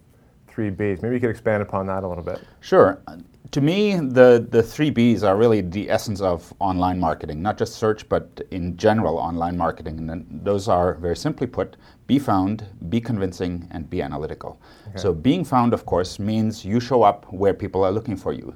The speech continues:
Speaker 2: That isn't just a search engine. That may be a social universe, uh, like Twitter or Facebook or what have you.
Speaker 1: Right.
Speaker 2: Uh, and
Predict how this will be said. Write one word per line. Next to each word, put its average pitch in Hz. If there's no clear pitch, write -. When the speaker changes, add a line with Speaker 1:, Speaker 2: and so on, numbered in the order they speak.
Speaker 2:
That 95
isn't 120
just 101
a -
search 85
engine. 135
That 120
may 107
be 127
a -
social 110
universe, 117
uh, -
like 101
Twitter 107
or 92
Facebook -
or 90
what 92
have 87
you. 135
Speaker 1:
Right. 87
Speaker 2:
Uh, 104
and 113